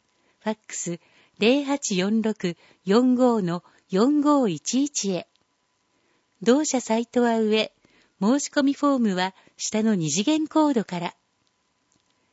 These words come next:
質問です。広島広域都市圏ポイントの愛称で、加盟店での買い物などで貯めて、一ポイント一円として使うことができる地域共通ポイントは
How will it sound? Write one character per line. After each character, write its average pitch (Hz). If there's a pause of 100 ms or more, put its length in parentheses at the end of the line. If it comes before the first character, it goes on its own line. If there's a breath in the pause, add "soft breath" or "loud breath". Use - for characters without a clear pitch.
(140)
質 -
問 247
で 220
す。 - (880)
広 240
島 254
広 254
域 -
都 311
市 -
圏 294
ポ 302
イ 294
ン 294
ト 240
の 175
愛 202
称 214
で、 196 (380 soft breath)
加 -
盟 302
店 247
で 226
の 185
買 214
い 262
物 294
な 294
ど 269
で 214
貯 156
め 190
て、 196 (380 soft breath)
一 -
ポ 285
イ 277
ン 262
ト 175
一 190
円 294
と 294
し -
て 277
使 -
う 285
こ 311
と 302
が 269
で 214
き 226
る 196 (400 soft breath)
地 302
域 -
共 214
通 311
ポ 302
イ 294
ン 277
ト 190
は 175